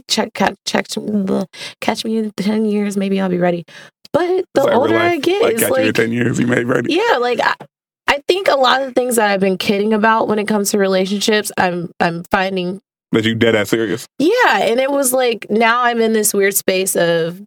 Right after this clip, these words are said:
Speaker 1: being single, and then, like, life has just slowed down so much in January that it's given me time to,
Speaker 2: Bro,
Speaker 1: like
Speaker 2: Jan-, we on, we in January, like,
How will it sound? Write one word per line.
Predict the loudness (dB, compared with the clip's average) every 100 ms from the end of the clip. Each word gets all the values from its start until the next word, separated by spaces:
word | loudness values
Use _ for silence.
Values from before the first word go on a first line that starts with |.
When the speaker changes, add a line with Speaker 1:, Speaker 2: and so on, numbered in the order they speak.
| -2
Speaker 1:
being | -2 0
single, | 0 0 2 2 2 2 0
and | -2
then, | 0 0
like, | -2 0
life | 0 0 -2
has | -2
just | -2 -4 -2
slowed | 0 0 2
down | 0 0
so | -2
much | -2 -2 -2 -2
in | -2 0
January | 0 0 0 0 -2 -8 -20 -2
that | 0
it's | 0 0
given | 0 0
me | -2
time | 2 2 2 0
to, |
Speaker 2:
Bro, | 0 2
Speaker 1:
like | 2
Speaker 2:
Jan-, | 0 0 0
we | 0
on, | 2 2 0 0
we | 2
in | 2 2
January, | 2 2 2 4
like, | 4 2 0